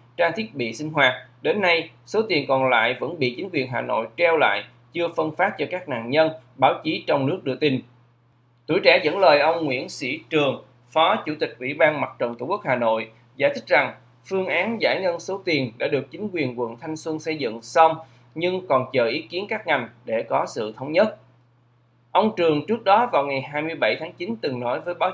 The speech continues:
chí rằng quận Thanh Xuân còn phải đánh giá mức độ thiệt hại của từng hoàn cảnh, từng hộ gia đình mới xây dựng được phương án hỗ trợ đúng mục đích, có ý nghĩa lâu dài. Nói với Tuổi Trẻ, bà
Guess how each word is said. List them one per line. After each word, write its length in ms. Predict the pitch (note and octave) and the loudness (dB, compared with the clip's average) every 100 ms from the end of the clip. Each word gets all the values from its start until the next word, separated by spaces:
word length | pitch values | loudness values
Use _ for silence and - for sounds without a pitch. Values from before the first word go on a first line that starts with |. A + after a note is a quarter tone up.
| F3 | -6
chí 120 | G3 | -4
rằng 220 | F3+ B2 - - _ _ | -2 -2 -6 -20 _ _
quận 260 | C#3+ C#3 C#3+ | 0 0 0
Thanh 180 | F#3 F#3 | -2 -2
Xuân 280 | G3 F#3 F#3 | -2 -4 -2
còn 140 | B2+ - | -2 0
phải 100 | B2+ | 0
đánh 200 | E3 G#3 | -2 2
giá 200 | F#3 G3+ | 2 2
mức 220 | A3 - | -2 0
độ 260 | C3+ A#2+ B2 | 2 2 0
thiệt 120 | A#2+ - | -6 -6
hại 280 | A#2 A2+ A#2 | -4 -2 -2
của 60 | D3+ | -6
từng 180 | D3+ B2 | -4 -4
hoàn 220 | A#2 A2 | -4 -6
cảnh, 340 | A2 A2 A#2 F#3+ - _ _ | -2 -2 -2 -8 -16 _ _
từng 180 | D3+ D#3 | -2 2
hộ 180 | C3 | 2
gia 160 | C3 E3+ | 2 2
đình 240 | E3 C#3+ B2 - _ | 2 2 0 -10 _
mới 340 | C3+ D3+ F#3 | 2 4 4
xây 220 | A3 F#3+ F3 | 2 -2 -2
dựng 200 | C3 B2 | -4 -4
được 160 | A#2+ C3+ | -6 -4
phương 120 | D3+ | -4
án 160 | E3 G3+ | -4 -2
hỗ 180 | C3 - | -4 0
trợ 300 | A#2 A2+ A2+ | 2 2 0
đúng 180 | C#3 G3 | -2 -4
mục 200 | F3 B2 | -4 -4
đích, 160 | G3+ - _ _ | -6 -6 _ _
có 80 | - | -4
ý 120 | D#3+ | -2
nghĩa 220 | F#3+ B2+ C#3 | -2 -2 0
lâu 120 | D#3 | 2
dài. 380 | D3 C3+ A#2 - - _ _ _ _ _ _ _ | 4 4 4 -2 -18 _ _ _ _ _ _ _
Nói 200 | C#3 D#3+ | 0 2
với 120 | A3+ B3 | 6 4
Tuổi 120 | E3+ - | 2 0
Trẻ, 240 | C3+ F3 | 0 2
bà 120 | D#3 | 4